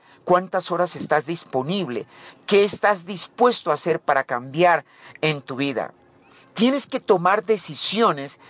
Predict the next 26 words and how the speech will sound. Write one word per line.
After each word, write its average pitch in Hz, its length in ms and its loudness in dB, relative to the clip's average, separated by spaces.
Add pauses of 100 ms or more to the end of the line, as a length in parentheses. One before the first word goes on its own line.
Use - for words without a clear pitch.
(300)
de 180 220 6
hacer 247 480 4
cosas 247 400 2
diferentes 214 640 0
que 156 280 -2 (340)
tienes 175 460 0
que 127 100 -4
hacer. 113 320 -2 (280)
Porque 240 380 4 (280)
Einstein 190 440 0
lo 143 100 0
dijo, 147 360 -4 (460)
si - 180 -10
tú 233 200 -2
quieres 262 320 -4
tener 208 400 -2
resultados, 135 800 0 (300)
tienes 160 360 0
que 131 80 -2
hacer 117 260 0
cosas 110 320 -4
diferentes. 117 560 -4 (260)
Porque 170 260 2
es - 240 -6
total 277 640 4
locura 214 720 2